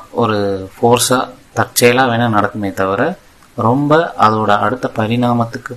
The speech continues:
போறதுக்கான வாய்ப்பு ராகுவோட தன்மை இல்லாம இருக்காது. ராகு ஜாதகத்துல வலுவா இருக்குது அப்படின்னா,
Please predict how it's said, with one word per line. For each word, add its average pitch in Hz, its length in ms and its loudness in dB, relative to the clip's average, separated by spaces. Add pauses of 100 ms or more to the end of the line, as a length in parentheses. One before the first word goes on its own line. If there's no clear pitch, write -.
போறதுக்கான 104 600 0 (560)
வாய்ப்பு 117 680 0
ராகுவோட 107 420 2
தன்மை 104 340 -4
இல்லாம 101 480 -2 (120)
இருக்காது. 110 500 0 (220)
ராகு 139 440 4
ஜாதகத்துல 120 600 0
வலுவா 110 360 2
இருக்குது 101 440 0
அப்படின்னா, 87 440 -4